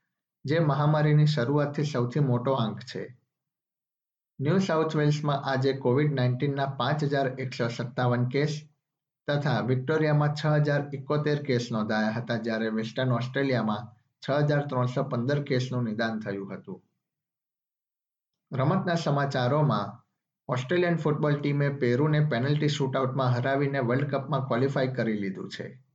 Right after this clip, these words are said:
આ સાથે જ સોકરુઝના નામથી જાણીતી ઓસ્ટ્રેલિયન ટીમ સતત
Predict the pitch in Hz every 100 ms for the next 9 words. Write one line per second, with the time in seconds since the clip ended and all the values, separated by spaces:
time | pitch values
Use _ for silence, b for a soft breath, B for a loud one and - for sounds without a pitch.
0 | _ _ _ _ _ _ _ 120 117 -
1 | 117 120 120 - - - 117 - 135 127
2 | 131 127 123 120 123 123 123 120 113 131
3 | 127 135 131 120 120 147 139 139 131 151
4 | 131 - 139 131 113 -